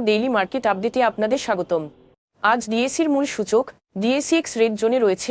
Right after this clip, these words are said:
এবং একশো বত্রিশ দশমিক দুই নয় পয়েন্ট বা দুই দশমিক তিন সাত শতাংশ হ্রাস পেয়ে পাঁচ হাজার চারশো চুয়ান্ন পয়েন্ট হয়। বাজারে লেনদেনের পরিমাণ ছিল চারশো একচল্লিশ কোটি টাকা,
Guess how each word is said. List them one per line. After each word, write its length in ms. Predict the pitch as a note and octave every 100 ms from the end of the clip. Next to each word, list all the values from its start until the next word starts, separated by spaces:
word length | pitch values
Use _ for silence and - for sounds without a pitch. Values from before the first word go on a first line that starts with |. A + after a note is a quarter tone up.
| C4
এবং 140 | G#3 A3+ - _ G3
একশো 200 | G#3+ - C#4
বত্রিশ 320 | G#3 - D#4 -
দশমিক 300 | A#3 C4+ C#4 A3
দুই 120 | G#3 C4 A3+
নয় 140 | A3 G#3+
পয়েন্ট 200 | G3+ A#3+
বা 60 | G#3 G3
দুই 120 | B3 B3+
দশমিক 300 | A#3+ C4 C4 A#3+
তিন 120 | B3 -
সাত 140 | A#3+ -
শতাংশ 280 | B3+ B3+ D4 G#3
হ্রাস 180 | G3+ -
পেয়ে 140 | G#3 - _ _ -
পাঁচ 140 | A3 C4+
হাজার 180 | C#4+ D4+ -
চারশো 260 | G#3 - C4+
চুয়ান্ন 220 | A#3 A#3 C#4 A#3
পয়েন্ট 200 | F3+ F#3
হয়। 160 | F3+ D3+ - _ _ _ _ G3+ G3+
বাজারে 300 | G3+ B3+ D#4+ A#3+
লেনদেনের 360 | G#3 A#3+ C#4+ C4
পরিমাণ 260 | A#3 C4 C#4+
ছিল 160 | - G#3+ - - _ -
চারশো 280 | A#3 A#3 D4+ B3
একচল্লিশ 400 | - C#4+ C#4+ -
কোটি 160 | B3+ C4+ G3+
টাকা, 180 | F3+